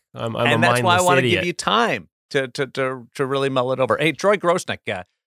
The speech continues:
Speaker 2: what a story a couple of weeks ago on In Goal Radio, the podcast. Uh, up to Edmonton and back in the snowstorm and the,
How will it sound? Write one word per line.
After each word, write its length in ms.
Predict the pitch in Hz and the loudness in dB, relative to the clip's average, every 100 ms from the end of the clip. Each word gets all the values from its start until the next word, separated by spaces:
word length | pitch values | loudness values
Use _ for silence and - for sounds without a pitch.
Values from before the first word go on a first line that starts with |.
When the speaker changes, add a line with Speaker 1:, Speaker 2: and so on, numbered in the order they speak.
| _ | _
Speaker 2:
what 180 | 76 92 | -2 0
a 40 | |
story 420 | 98 - 135 131 98 | 0 0 4 4 2
a 60 | |
couple 260 | - 113 98 | -2 -4 -4
of 40 | |
weeks 220 | 107 110 | -6 -6
ago 260 | - 101 85 | -6 -4 -4
on 260 | 95 92 92 | -6 -10 -10
In 160 | 113 | -8
Goal 240 | 110 101 98 | -4 -2 0
Radio, 320 | 98 95 92 | -2 -2 -6
the 100 | 90 | -8
podcast. 720 | - 98 92 - 82 80 - | -6 -6 -6 -10 -8 -6 -6
Uh, 60 | 90 | -2
up 180 | 135 - | -2 0
to 100 | 123 | 0
Edmonton 340 | 120 120 127 | 0 -4 -6
and 100 | 117 | -4
back 360 | 92 117 120 - | 0 0 0 -4
in 40 | |
the 60 | 92 | -6
snowstorm 640 | - 113 117 127 127 123 | -6 -6 -6 -4 -2 -2
and 100 | 98 | -4
the, 280 | 92 92 90 | -8 -10 -14